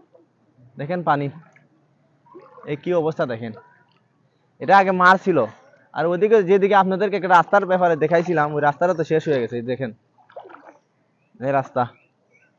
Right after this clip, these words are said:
আপনাদেরকে দেখাই আমি রাস্তাটা, পিছন ক্যামেরা দিয়ে রাস্তাটা দেখাই আপনাদেরকে। এই দেখেন এই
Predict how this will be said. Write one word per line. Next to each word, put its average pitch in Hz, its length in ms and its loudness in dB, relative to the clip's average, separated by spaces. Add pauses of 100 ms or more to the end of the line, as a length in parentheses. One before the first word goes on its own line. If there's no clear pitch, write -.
(800)
আপনাদেরকে 147 460 -6
দেখাই 147 220 -4
আমি 135 180 -6
রাস্তাটা, 110 300 -10 (2000)
পিছন 233 260 -2
ক্যামেরা 202 260 2
দিয়ে 147 280 0
রাস্তাটা 135 320 -4
দেখাই 117 240 -6
আপনাদেরকে। 104 380 -16 (1600)
এই 165 240 0
দেখেন 170 220 0 (1600)
এই 180 160 0